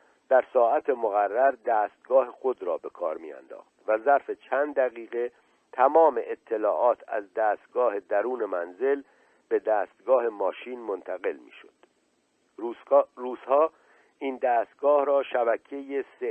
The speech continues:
اطلاعات، شبکه بسته اطلاعاتی نام گذاشته بودند. در واقع این دستگاه آنقدر پیچیده و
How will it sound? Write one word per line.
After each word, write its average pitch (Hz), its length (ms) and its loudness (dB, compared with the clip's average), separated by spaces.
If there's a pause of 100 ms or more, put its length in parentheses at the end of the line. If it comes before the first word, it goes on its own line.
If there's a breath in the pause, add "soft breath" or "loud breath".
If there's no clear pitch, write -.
اطلاعات، 101 800 -2 (500)
شبکه 127 540 -4
بسته 147 640 -2
اطلاعاتی 104 680 -4
نام 92 240 -2
گذاشته - 460 -20
بودند. - 240 -20 (1800 soft breath)
در 147 180 8
واقع 170 240 6
این 202 160 -2
دستگاه 170 640 4
آنقدر 151 720 0 (100)
پیچیده 127 680 -6
و 113 180 0